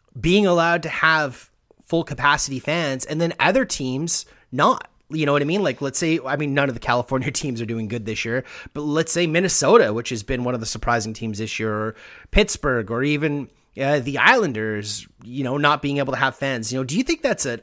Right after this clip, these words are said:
unfair advantage to the teams able to put fans in the stadiums? And then, let's say, you know, Dallas is playing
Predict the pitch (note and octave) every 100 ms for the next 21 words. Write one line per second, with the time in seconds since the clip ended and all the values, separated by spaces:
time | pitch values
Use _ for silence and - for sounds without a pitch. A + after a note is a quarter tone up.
0 | - D3 E3 - C3+ C#3+ D#3 E3+ - -
1 | _ - A2+ G2+ A#2+ F3+ F#3+ - E3 C3+
2 | - D3 E3 B2+ - C3+ D3+ D#3 - D3+
3 | D3 _ - B2+ D3 D3 C#3+ - A#2+ C#3
4 | F#3+ G#3 F#3 - C3+ B2+ C3 B2 A#2+ -
5 | - _ B2+ - F3 D#3+ D#3 C3 F3 C3
6 | G#2+ - B2 D#3 D#3 - D3 - D3+ D3+
7 | D3+ D3+